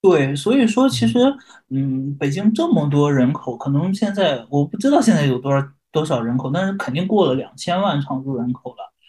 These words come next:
Speaker 2: 嗯。
Speaker 1: 这么多人口里面，其实大部分都是北漂。<laughs>
Speaker 2: 对，是的。
Speaker 1: 所以说离开北京这个，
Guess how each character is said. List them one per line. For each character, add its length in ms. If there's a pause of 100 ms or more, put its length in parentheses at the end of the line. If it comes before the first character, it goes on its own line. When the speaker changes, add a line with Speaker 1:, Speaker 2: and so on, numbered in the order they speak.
(160)
Speaker 2:
嗯。 200
Speaker 1:
这 140
么 100
多 160
人 140
口 180
里 100
面， 120
其 80
实 80
大 140 (120)
部 120
分 320
都 320
是 440 (160)
北 180
漂。 300 (640)
<laughs> 180
Speaker 2:
对， 100 (500)
是 200
的。 180 (680)
Speaker 1:
所 120
以 60
说 120
离 200
开 180
北 200
京 240
这 180
个， 760